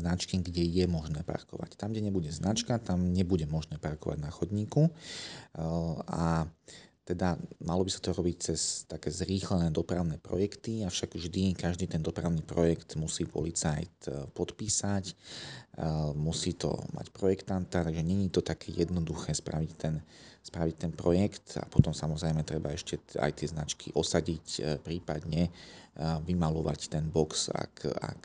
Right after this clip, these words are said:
sa, ak ide o, o teda malovanie boxov. Takže je to pomerne veľa roboty. Niektoré samosprávy si trúfajú, že to stihnú aj skôr, tak, e, majú naozaj dostatok času teraz, aby,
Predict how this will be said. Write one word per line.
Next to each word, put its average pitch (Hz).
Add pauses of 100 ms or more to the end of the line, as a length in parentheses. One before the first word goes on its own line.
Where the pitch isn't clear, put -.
sa, -
ak 78
ide 85
o, 80 (640)
o 76
teda -
malovanie 82 (460)
boxov. -
Takže -
je -
to -
pomerne 92
veľa 85
roboty. 107 (500)
Niektoré 98
samosprávy 85
si -
trúfajú, 92 (140)
že 78
to 80
stihnú 80
aj -
skôr, 101
tak, - (160)
e, 82 (320)
majú 78
naozaj 78
dostatok -
času -
teraz, 76
aby, -